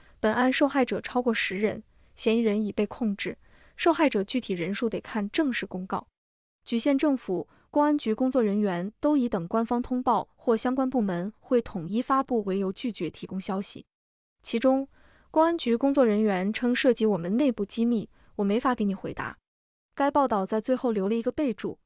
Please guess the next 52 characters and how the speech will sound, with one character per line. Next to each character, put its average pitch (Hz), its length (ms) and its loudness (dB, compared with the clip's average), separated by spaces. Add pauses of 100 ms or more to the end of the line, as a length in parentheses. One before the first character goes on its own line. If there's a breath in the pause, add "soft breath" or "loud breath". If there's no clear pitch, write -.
(280)
注 - 260 -4 (320 soft breath)
：“一 302 80 0
些 320 160 2
众 330 200 0
所 185 160 -4
周 247 180 0
知 - 140 -2
的 240 100 2
原 175 200 -2
因， 208 280 0 (340)
案 285 120 0
发 294 180 0
地 277 140 -2
地 262 160 0
名 208 380 -2
由 254 120 0
首 175 220 -2
字 - 160 -2
母 247 140 0
替 - 200 -10
换。” - 240 -8 (600)
此 240 160 -2
前 254 200 2
网 220 200 2
传 202 200 -2
消 254 160 0
息 220 140 -2
称， 226 320 -2 (400 soft breath)
十 - 240 -2
日 254 300 2 (140)
大 254 160 0
年 196 200 -2
初 240 180 -4
一， 233 300 0 (340 soft breath)
山 294 220 2
东 320 180 2
日 294 120 2
照 214 180 0
市 202 300 -4
莒 - 160 -10
县 208 260 0
洛 254 160 4
河 202 160 -4
镇 196 220 0
窄 196 160 -4
柯 254 160 -4
村 294 300 -2 (100)
发 202 160 -4
生 202 200 -4
凶 202 180 -4
杀 202 160 -4
案， 196 180 -6